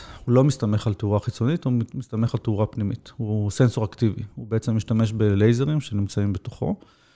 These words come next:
שסורקים, יורים פולסים של אור.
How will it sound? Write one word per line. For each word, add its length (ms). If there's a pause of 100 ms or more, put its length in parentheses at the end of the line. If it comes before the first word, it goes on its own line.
(240)
שסורקים, 760 (140)
יורים 380 (140)
פולסים 360
של 200
אור. 180